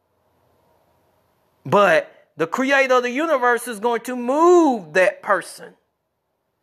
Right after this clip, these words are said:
to un-, to a group of people or a person that's going to give them the same thing of what he or she has done to others in the past.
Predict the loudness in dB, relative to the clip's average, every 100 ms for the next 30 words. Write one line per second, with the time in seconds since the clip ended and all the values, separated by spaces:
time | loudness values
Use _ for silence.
0 | _ _ _ _ _ _ _ _ _ _
1 | _ _ _ _ _ _ -4 -2 2 2
2 | 0 -2 -8 _ _ _ -8 -4 -2 -4
3 | -6 -4 -4 -2 -4 -2 -4 -6 -8 0
4 | 2 2 2 -2 -2 -6 -8 -6 -8 -8
5 | -14 -8 -6 -6 -6 -8 -8 -4 -2 -4
6 | -4 -4 -4 -8 -14 _ _ -8 -6 0
7 | 0 0 -4 _ _ _ -6 -4 -4 -6
8 | -8 -4 -4 -2 -2 -2 -4 -6 -6 -12
9 | -2 0 0 -4 -8 -8 -6 -4 -6 -6
10 | -18 -20 -20 -20